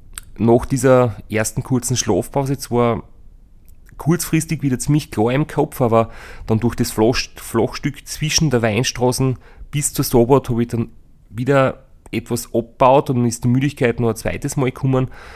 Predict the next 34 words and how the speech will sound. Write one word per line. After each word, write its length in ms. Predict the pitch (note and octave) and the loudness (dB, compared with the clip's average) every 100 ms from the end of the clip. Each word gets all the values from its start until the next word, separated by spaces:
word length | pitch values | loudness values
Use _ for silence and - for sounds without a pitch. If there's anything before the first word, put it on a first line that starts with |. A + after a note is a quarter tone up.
| - - | -18 -12
Und 220 | - G#2+ | -4 -2
da 40 | A2 | 0
hätte 220 | G#2 - | 0 0
ich 60 | B2+ | 2
mir 80 | |
eigentlich 240 | A2+ A2 - | 2 0 -4
die 100 | A#2+ | -6
Sobot 540 | - F#2 A#2 A#2+ - | -2 0 0 -2 -4
bergauf 640 | A#2+ A2 - G2 G#2+ - - | -4 -4 -2 0 0 -2 -6
irgendwie 640 | A2 G#2+ G2+ A2 A2+ G#2+ - - - - - - - - | -4 -4 -4 -2 -2 -4 -6 -16 -20 -20 -20 -20 -20 -10
gewünscht, 420 | A#2+ C3 D3 - | 0 4 4 4
dass 120 | B2+ | 2
nicht 200 | B2 A2 | 2 0
die 60 | B2+ | -4
Zwischenabfahrten 760 | - C3+ C3+ - - G#2 G2 | -4 -2 0 -2 -2 -2 -2
sind, 260 | G#2 G2+ G#2 | -2 -2 0
weil 120 | G#2 | 0
mir 140 | G#2 G#2+ | 0 0
die 120 | G#2+ | -2
eigentlich 260 | G2 G#2 | -2 -4
jedes 260 | F2 G#2 B2 | -2 -2 0
Mal 120 | A#2 | -2
wieder 300 | A2+ A2+ A2+ - - - - - - - | 0 0 0 -4 -18 -20 -20 -20 -20 -14
ein 180 | - A2 | -8 -4
bisschen 460 | A#2 A2+ A#2 A#2 G2 - - - - - - | -2 0 2 2 -2 -10 -20 -20 -20 -18 -6
rausgebracht 580 | G2+ G#2 B2 - B2 - | 0 0 0 2 2 2
haben 180 | B2 A#2+ | 0 0
und 120 | A#2 | 0
wo 80 | A2+ | -2
die 100 | A2+ | -2
Müdigkeit 540 | A#2 C3 B2+ B2+ G#2+ | -2 -2 -2 -4 -4
wieder 240 | A2+ A2+ A2 | -2 -2 -4
zurückgekommen 640 | - A2 - - G#2 G2 | -6 -10 -10 -10 -6 -4
ist. 200 | F#2+ - | -6 -10